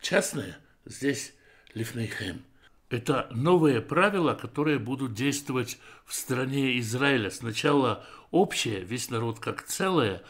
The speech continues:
а затем обращение к каждому из народа. Как это не кажется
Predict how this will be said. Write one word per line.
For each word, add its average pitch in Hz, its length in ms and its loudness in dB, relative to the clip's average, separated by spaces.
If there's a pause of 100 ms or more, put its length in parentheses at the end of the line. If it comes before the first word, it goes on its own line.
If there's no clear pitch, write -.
(260)
а 123 160 0
затем 143 600 -2 (220)
обращение 110 840 -4
к - 240 -10 (320)
каждому 104 580 -4
из 101 300 -6
народа. 101 420 -4 (460)
Как 127 240 -2
это 117 420 -6
не 110 100 -10
кажется 104 640 -8